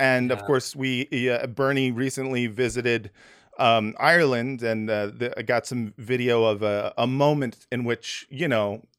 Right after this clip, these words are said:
Speaker 1: I think is a nice contrast to the full-throated condemnation of, uh, Israel. And, uh, you know, th-, this is Bernie's version of it right here.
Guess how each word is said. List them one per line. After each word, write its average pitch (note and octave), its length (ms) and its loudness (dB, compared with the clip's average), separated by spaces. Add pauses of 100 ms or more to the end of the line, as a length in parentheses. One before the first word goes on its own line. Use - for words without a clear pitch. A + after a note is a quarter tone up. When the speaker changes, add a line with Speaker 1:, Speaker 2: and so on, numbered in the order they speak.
(240)
Speaker 1:
I F#3+ 120 2
think F#3 300 -2 (440)
is D3 160 -2
a E3 40 4
nice F3+ 340 0
contrast D3 720 -2
to A#2+ 80 -4
the A#2 100 -4
full-throated C#3+ 1300 0 (180)
condemnation C3 1080 -2 (340)
of, A2 480 0
uh, G#2 480 0
Israel. G#2 800 -2 (380)
And, G#2+ 440 -2
uh, G2 280 0 (120)
you A#2 160 -4
know, F#2 400 -6
th-, - 160 -12
this B2+ 220 -4
is A2 160 -8
Bernie's B2 640 -2
version F2+ 360 -10
of F2 120 -10
it - 100 -14
right F2+ 220 -8
here. F2 300 -16